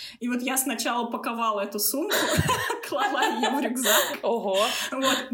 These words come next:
Speaker 1: допихивала остатки места и ехала с ней. Но так как я сейчас не хожу с женской сумкой, а схожу с мешочком, то, типа, мешочек еще проще. Ты его просто сложил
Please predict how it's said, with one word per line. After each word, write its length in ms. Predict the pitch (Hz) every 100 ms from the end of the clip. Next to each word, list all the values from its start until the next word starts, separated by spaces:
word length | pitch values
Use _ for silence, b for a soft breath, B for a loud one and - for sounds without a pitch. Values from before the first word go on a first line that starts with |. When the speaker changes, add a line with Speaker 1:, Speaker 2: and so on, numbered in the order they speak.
| 220 - -
Speaker 1:
допихивала 760 | 240 233 226 269 285 294 240 208
остатки 440 | 208 - 226 214 233
места 520 | 233 240 392 - 220 208
и 40 | 240
ехала 380 | 240 - 277 269
с 120 | -
ней. 200 | 208 190
Но 140 | 202
так 200 | 196 233
как 140 | 226 214
я 100 | 208
сейчас 420 | - 220 226 240
не 100 | 226
хожу 260 | 220 240 403
с 80 | 277
женской 340 | 214 226 214
сумкой, 480 | - 349 415 220 -
а 320 | 185 185 196
схожу 440 | 226 - 214 202
с 120 | 202 247
мешочком, 560 | 226 269 - - 233
то, 340 | - 202 196 214
типа, 200 | - -
мешочек 420 | 208 254 247 247
еще 200 | 233 233
проще. 360 | 208 220 202 -
Ты 60 | 202
его 120 | 196
просто 280 | 214 214 208
сложил 500 | 214 214 247 330